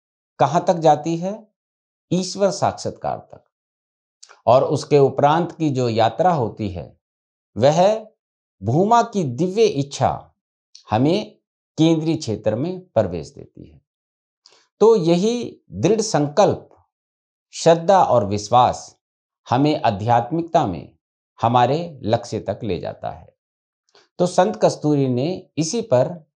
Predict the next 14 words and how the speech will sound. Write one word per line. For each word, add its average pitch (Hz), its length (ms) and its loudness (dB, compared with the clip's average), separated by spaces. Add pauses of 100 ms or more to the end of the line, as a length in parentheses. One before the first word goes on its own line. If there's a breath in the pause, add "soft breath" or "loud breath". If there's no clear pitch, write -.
एक 147 220 -4
लेख 123 360 -4
लिखा 107 340 -6
था 117 500 -4 (720)
जो 143 180 0
इस 202 200 -4
प्रकार 120 380 2
से 110 220 -6
है 123 460 -10 (420)
कि 196 100 0
विश्वास 143 880 2 (580)
किस 254 180 -2
प्रकार 104 440 2
से 202 440 -6